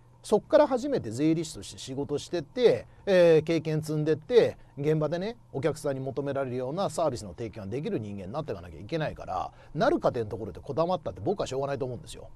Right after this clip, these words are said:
ね、これは人の考え方ですよ。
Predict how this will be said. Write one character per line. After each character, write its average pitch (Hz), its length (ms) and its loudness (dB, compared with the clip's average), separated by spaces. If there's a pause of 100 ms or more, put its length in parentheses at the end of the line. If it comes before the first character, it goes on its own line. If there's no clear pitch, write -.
(1040)
ね、 131 140 -8
こ 240 140 4
れ 247 40 4
は - 40 -2
人 254 160 -2
の 247 80 -2
考 156 200 4
え 214 60 2
方 214 80 0
で - 120 -6
す - 40 -16
よ。 - 140 -16